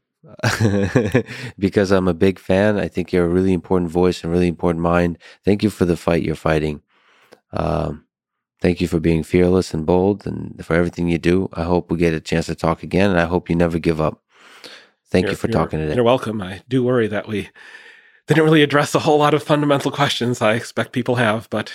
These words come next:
Speaker 2: you know, maybe we got a little bit further and made a tiny little bit of progress, and, uh, I'd say, like,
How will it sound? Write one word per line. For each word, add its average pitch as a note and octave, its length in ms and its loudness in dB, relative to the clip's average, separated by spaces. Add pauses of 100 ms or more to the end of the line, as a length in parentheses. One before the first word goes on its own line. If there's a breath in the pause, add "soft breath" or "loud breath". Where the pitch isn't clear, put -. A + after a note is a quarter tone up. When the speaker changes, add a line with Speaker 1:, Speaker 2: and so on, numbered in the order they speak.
(100)
Speaker 2:
you A#2 80 -8
know, G#2+ 220 -4 (180)
maybe G#2+ 400 -2 (760 loud breath)
we A2 80 -10
got B2+ 160 0
a B2+ 40 2
little D3+ 220 4
bit D3+ 160 0
further A#2 420 0
and A2 220 -4 (100)
made A#2 160 0
a A#2 140 -2 (640 loud breath)
tiny D3 240 4
little D3 160 6
bit C#3+ 160 2
of D3 80 0
progress, A#2 540 0
and, G#2 280 -6
uh, G#2+ 280 2 (1200 loud breath)
I'd G#2 180 -4
say, B2+ 240 2
like, A#2 240 0